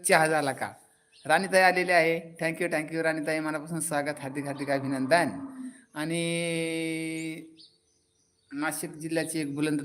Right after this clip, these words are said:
तोप म्हटलं तरी वावगं ठरणार नाही, नाशिक आणि त्र्यंबकेश्वर. राणीताई, आपण सुद्धा आलात, नमस्कार.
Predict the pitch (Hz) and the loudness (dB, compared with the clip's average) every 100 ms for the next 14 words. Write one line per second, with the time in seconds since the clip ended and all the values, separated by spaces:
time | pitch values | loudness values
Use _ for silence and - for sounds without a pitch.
0 | 156 139 151 139 135 147 143 143 143 143 | 0 2 2 2 0 0 2 2 2 0
1 | 135 139 139 143 147 147 147 151 - 151 | 0 2 4 4 4 4 0 -6 0 2
2 | 151 156 147 143 139 139 127 135 143 151 | 4 2 4 2 2 2 4 6 4 4
3 | 147 143 151 135 135 135 147 151 - 143 | 4 4 0 0 4 6 6 2 -2 -2
4 | 143 139 151 | 0 0 0